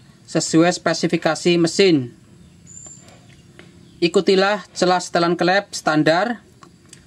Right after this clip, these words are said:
sesuai dengan pabrikan masing-masing. Atau bisa saja klepnya baling atau bengkok ya.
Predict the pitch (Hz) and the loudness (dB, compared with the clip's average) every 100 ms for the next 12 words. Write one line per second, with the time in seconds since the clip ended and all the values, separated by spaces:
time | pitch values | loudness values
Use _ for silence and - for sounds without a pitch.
0 | - - 165 165 175 170 139 147 160 160 | -10 -6 -2 2 2 0 0 0 0 -2
1 | - 131 - 156 151 143 151 147 139 156 | -2 -2 0 2 0 -2 0 0 2 2
2 | 127 110 - - - - - - _ _ | 2 -4 -12 -20 -20 -20 -20 -20 _ _
3 | _ _ - _ _ - - - - - | _ _ -20 _ _ -20 -20 -20 -20 -20
4 | - - - - - - 170 175 202 - | -20 -20 -20 -20 -20 -6 -4 0 0 0
5 | - - - _ - - - 160 151 170 | -4 -18 -20 _ -20 -20 -4 0 2 2
6 | 180 170 - 190 214 208 _ _ - - | 0 -2 0 0 0 -6 _ _ -20 -20
7 | - _ - 170 170 190 180 135 160 180 | -20 _ -2 -2 0 -2 0 2 2 2
8 | 127 113 - - - - _ - - - | 0 -6 -16 -20 -20 -20 _ -20 -20 -10
9 | 127 139 139 135 165 165 139 135 160 | -6 -4 -2 0 0 -2 0 -2 -4